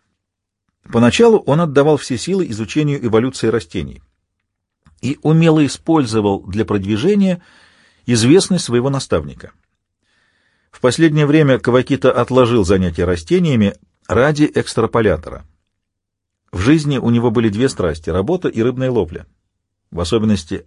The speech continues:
объяснял он тем, кто этим интересовался, ужение столь благородной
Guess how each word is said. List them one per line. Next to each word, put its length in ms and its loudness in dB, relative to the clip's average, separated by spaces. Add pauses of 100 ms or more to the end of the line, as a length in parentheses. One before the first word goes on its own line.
объяснял 600 -4
он 180 -6
тем, 240 -6
кто 120 -6
этим 220 -6
интересовался, 720 -4 (120)
ужение 760 -2
столь 320 -4
благородной 800 2